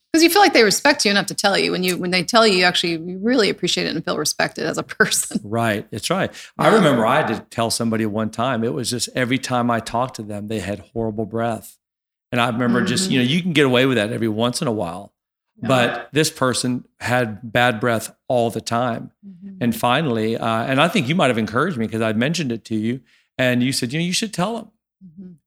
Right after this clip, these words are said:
Speaker 2: And I remember I finally did. And it wasn't easy, but it turned out he went to the dentist and he told me he had a hole
Speaker 1: Mm-hmm.
Speaker 2: the dentist found in the back of his tooth that had he not come in there,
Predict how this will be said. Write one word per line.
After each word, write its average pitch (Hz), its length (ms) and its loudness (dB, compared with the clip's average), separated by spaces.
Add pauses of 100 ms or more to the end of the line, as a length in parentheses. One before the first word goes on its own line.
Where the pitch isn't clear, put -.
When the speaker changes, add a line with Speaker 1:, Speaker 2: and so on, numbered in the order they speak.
(120)
Speaker 2:
And 123 80 0
I - 20 2
remember 131 380 2
I 120 120 2
finally 127 460 2
did. 127 300 0
And 139 100 2
it 143 80 2
wasn't 185 440 4
easy, 120 600 2 (260)
but 175 120 2
it 170 100 -2
turned 208 320 2
out 214 460 2 (380)
he 190 120 4
went 160 280 4
to 170 80 2
the 147 140 2
dentist 147 560 4
and 143 100 0
he 131 120 4
told 185 400 0
me 131 160 2
he 160 180 0
had 156 160 4
a 135 80 4
hole 196 720 2 (240)
Speaker 1:
Mm-hmm. 185 300 -6
Speaker 2:
the 143 80 4
dentist 139 340 2
found 135 220 4
in 131 40 0
the 123 60 0
back 147 300 2
of 190 60 -2
his 175 140 0
tooth 135 360 0
that 135 140 2
had 127 180 2
he 131 140 0
not 160 260 0
come 160 180 2
in 208 140 2
there, 143 260 2